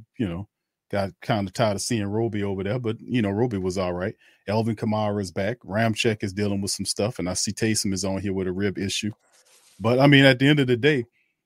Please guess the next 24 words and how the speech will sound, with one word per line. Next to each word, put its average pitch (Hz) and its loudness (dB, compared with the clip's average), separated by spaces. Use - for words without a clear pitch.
um, 117 0
we 156 2
do 208 0
have 151 2
some 123 -2
issues, 117 -4
offensively 123 0
speaking, 117 -2
that 110 -2
we 127 -2
must 123 -2
address 113 -2
with 104 -6
all 127 4
of 117 -2
the 104 -2
firepower 123 4
that 110 -4
we 113 -6
have. 120 -2
We 113 -2
have 110 -4
not 127 0
yet 127 0